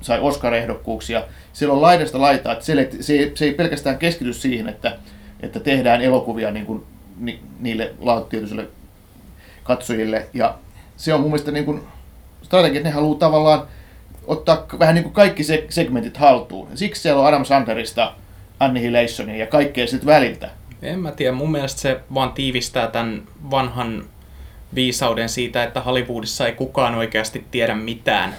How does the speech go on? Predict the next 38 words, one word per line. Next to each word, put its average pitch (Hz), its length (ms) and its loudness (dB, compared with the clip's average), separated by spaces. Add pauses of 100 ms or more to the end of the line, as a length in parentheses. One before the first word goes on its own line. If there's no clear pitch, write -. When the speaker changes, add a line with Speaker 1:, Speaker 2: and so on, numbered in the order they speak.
Speaker 2:
Eli 117 440 -2
tää 139 260 2
Netflix, 156 560 -2 (760)
kun 147 120 0
ne 143 260 2 (160)
saa 139 300 2
jonkun 139 300 0
diilin, 131 340 2
että 120 140 -6
hei, 139 180 4
että 131 200 0
haluatteko 139 400 -2 (100)
te 127 380 4
yhdeksänkymmenellä 131 720 0
miljoonalla 120 760 0 (260)
tämmösen 127 360 -4
David 127 300 2
Ayerin 120 380 2
ohjaaman 117 440 -2
leffan, 120 500 -2 (680)
jossa - 440 -2
Will 131 160 0
Smith 123 360 -2
on 113 260 -2 (840)
kyttä, 135 360 -2
jonka 113 220 -4
parina 117 440 2
on 120 140 -2
örkki, 117 640 -2
niin 113 260 -6
ne 131 60 -4
on 127 120 0
heti, 139 220 -2
että 127 160 0
okei, 156 280 4
tässä 147 280 0
on 135 60 2
rahat, 139 400 0